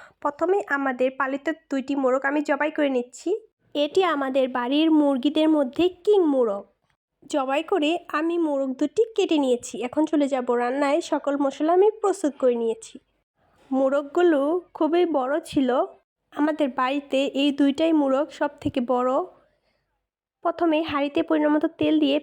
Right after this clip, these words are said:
পেঁয়াজ, কাঁচামরিচ হালকা করে ভেজে নেব। এখন দিয়ে দেব আদা বাটা, জিরে বাটা, রসুন বাটা, তেজপাতা, এলাচ, দারচিনি, হলুদের বাটা, মরিচের বাটা, সজের গুঁড়া এবং স্বাদমতো লবণ। এগুলো দিয়ে মশলাটা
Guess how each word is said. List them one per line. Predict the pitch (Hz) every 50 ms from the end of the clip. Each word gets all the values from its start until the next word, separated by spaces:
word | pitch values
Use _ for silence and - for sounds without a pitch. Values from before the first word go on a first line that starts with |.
| -
পেঁয়াজ, | - 302 294 277 294 294 - -
কাঁচামরিচ | - 311 311 302 294 294 294 302 - - -
হালকা | 277 262 269 277 269
করে | 311 302 294 254
ভেজে | 277 269 240 262 285 294
নেব। | 277 254 240 262 - - 254
এখন | 262 262 - 285 285
দিয়ে | 285 294 285 294
দেব | 285 262 262 269 302 294 - - - - _ _ _ _ - 277
আদা | 277 285 294
বাটা, | 294 311 302 311 320 302 311
জিরে | 302 294 285 285
বাটা, | 277 294 285 285 311
রসুন | 311 285 285 285 - 302 302
বাটা, | 285 294 285 294 294 294 -
তেজপাতা, | - 302 294 294 - - - 277 - - 269 269 - 285 285
এলাচ, | 269 262 254 254 277 285 - 269
দারচিনি, | 240 269 254 269 269 269 _ - 311 285 269 262 277 311 320 - - _ _ _ _ _
হলুদের | - 294 294 302 294 - - _ _ - 294 294 294 294
বাটা, | 294 277 277 277 262 262 269 320 349 - - _ _ _
মরিচের | 262 269 277 285 269 - 320 302 302 294
বাটা, | 277 277 277 269 262 269 302 320 - _ _ _ _ _ _ -
সজের | - - - 294 269 262 294 294 294 277
গুঁড়া | 294 285 269 269 269 - 269 277
এবং | 254 262 269 302 285
স্বাদমতো | - 277 247 240 240 247 247 247 277 269 262
লবণ। | 254 233 226 226 - - - _ _ _ _ _ _ _ -
এগুলো | 262 262 262 302 311 320 330 320
দিয়ে | 311 294 269 269 285 302 302
মশলাটা | 294 294 - 302 294 - 330